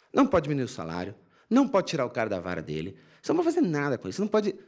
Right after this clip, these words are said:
o máximo que você pode fazer é aposentar ele em situações extremas. Por quê? Por que que a nossa sociedade decidiu, democraticamente, torná-los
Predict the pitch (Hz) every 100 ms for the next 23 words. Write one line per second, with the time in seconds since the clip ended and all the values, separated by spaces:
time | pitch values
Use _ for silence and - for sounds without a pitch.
0 | _ 196 226 311 311 - 220 202 196 180
1 | 208 208 196 185 196 165 185 208 214 196
2 | - 190 190 214 208 190 - 156 147 90
3 | - - _ _ _ _ _ _ _ _
4 | _ - 269 - - - 110 - - _
5 | _ _ _ _ - - 262 285 185 175
6 | 214 208 - 131 104 120 - 117 104 104
7 | 110 123 135 135 110 107 107 131 - _
8 | _ _ 117 175 214 160 139 131 - 110
9 | 95 110 - - 165 127 117 117 123 139
10 | 156 -